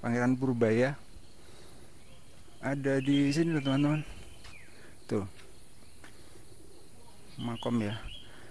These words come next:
Makom itu belum tentu makam ya, teman-teman.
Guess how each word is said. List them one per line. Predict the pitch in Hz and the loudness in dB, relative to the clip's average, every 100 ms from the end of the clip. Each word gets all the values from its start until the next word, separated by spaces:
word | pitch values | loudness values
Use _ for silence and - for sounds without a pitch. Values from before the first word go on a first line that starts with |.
| - - - - - - - | -10 -10 -10 -10 -10 -6 2
Makom | 135 135 139 | 4 8 8
itu | 156 180 | 10 10
belum | 147 143 143 | 12 12 12
tentu | 127 127 | 10 6
makam | 147 151 139 151 | 6 6 6 8
ya, | 143 123 | 8 8
teman-teman. | - 117 113 110 | 6 4 6 4